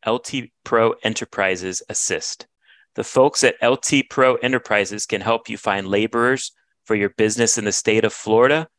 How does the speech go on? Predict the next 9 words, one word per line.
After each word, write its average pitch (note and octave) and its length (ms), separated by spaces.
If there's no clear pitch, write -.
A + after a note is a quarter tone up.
with - 180
an A2 80
expanding A2+ 600
footprint A2 720
to G#2+ 180
other A2 300
states - 580
as G2 180
well. F#2 360